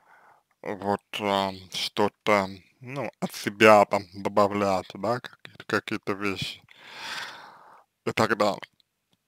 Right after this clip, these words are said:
То есть это вот очень такая, на сам-, на самом деле, это очень неприятная, правда, история. Вот, и вряд ли вы можете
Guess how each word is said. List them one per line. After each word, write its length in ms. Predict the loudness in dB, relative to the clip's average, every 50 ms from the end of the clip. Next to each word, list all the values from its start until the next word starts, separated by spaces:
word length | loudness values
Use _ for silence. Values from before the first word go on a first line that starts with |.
| _ _ _
То 140 | -14 -14 -14
есть 200 | -14 -10 -4 -2
это 240 | -2 -2 -2 -6 -6
вот 260 | -4 -2 -2 -2 -2 -4 -10 -10 -10 _ -2
очень 440 | 2 2 2 2 0 -6 -6 -8 -10 -8
такая, 380 | -10 -8 0 4 4 6 6 4
на 120 | 0 -4
сам-, 480 | -10 -8 -2 -2 -2 -2 0 -2 0 2
на 120 | 2 2 2
самом 480 | 6 8 8 8 8 4 -2 -2 -6
деле, 320 | -8 -8 -6 -2 -2 -2 -2
это 160 | 0 -2 -2
очень 280 | -2 -2 -6 -6 -8
неприятная, 600 | -8 -6 -4 -2 -2 -2 -2 -4 _ -8 -14 -12 -8
правда, 360 | -8 -8 -8 -8 -8 -8 -10
история. 500 | -10 _ _ 0 2 2 2 2 0 -4 -6 _ _ -20 -20 -18 -18 -18 -18 -20 -20 -20 -20 -20 _ _ -12
Вот, 440 | -10 -8 -6 -4 -4 -4 -4 -6 -10 _ -2
и 320 | 0 2 2 2 0 -2 -4 -8
вряд 400 | -2 2 6 8 8 6 6 2
ли 120 | -4 -4
вы 260 | -4 -4 -4 -6 -6 -4
можете 720 | -4 -4 -4 -2 -4 -4 -6 -10 -12 -8 -8 -8 -8